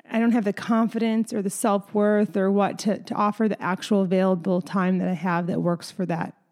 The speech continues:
service. And I think I'm gonna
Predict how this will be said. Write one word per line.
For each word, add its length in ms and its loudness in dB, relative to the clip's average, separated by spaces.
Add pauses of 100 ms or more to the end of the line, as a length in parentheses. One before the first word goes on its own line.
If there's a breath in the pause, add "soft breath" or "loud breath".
(120)
service. 680 -2 (1000)
And 120 0
I 80 0
think 460 0 (1800 soft breath)
I'm 160 2
gonna 480 2